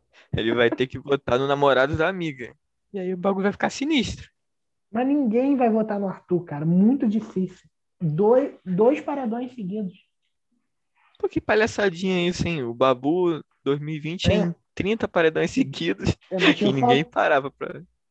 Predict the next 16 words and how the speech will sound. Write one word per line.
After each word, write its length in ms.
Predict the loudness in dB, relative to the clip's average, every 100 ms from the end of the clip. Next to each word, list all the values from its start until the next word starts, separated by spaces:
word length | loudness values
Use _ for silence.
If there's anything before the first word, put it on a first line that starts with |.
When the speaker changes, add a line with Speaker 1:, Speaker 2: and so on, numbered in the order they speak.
| _
Speaker 2:
tinha 140 | 2 2
o 20 |
fator 320 | 6 6 6 6
racismo, 600 | 4 2 0 2 0 -2
né? 160 | -2
O 500 | -2 -4 -4 -8 -10 -14 _ _ _ -8 -8 -10 _ -20 -14
Speaker 1:
Não 340 | -12 -10 -12
tinha, 480 | -14 -12 -8 -6 -8
né? 60 | -12 -18 _ _ _ _ _
Speaker 2:
Tinha. 240 | -12 -10 -8 -10 -12 -18 -20 _ _ 2
E, 640 | 4 6 6 4 2 -2 -8 _ _ 2
tá. 400 | 4 6 2 -6 _ _ _ _ _ _ _ _ 4
Teve 320 | 6 6 2
os 60 |
dois 220 | 2 0 -2
contragolpes, 1300 | -4 -2 0 4 6 4 2 -4 -2 -2 -6 -14